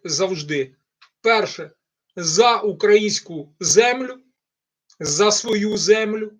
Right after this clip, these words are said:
за віру православну. І українці воювали за правду в усі часи.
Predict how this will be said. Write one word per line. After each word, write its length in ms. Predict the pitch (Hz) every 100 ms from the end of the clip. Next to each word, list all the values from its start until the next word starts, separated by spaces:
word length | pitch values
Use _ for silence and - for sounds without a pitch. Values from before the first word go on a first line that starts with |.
| _ _ _ _ -
за 640 | 156 - 220 214 190 - _
віру 640 | 170 170 220 226 240 254 _
православну. 920 | - 214 220 208 226 226 226 220 220 214 _ _ _ _ _ _ - _
І 200 | 214 233
українці 580 | 262 214 202 202 220 202
воювали 580 | 170 180 180 196 185 160
за 160 | 147 147
правду 480 | 131 127 107 123 _ _ _ _ _
в 100 | 180
усі 300 | 190 - 262
часи. 500 | - 214 - 139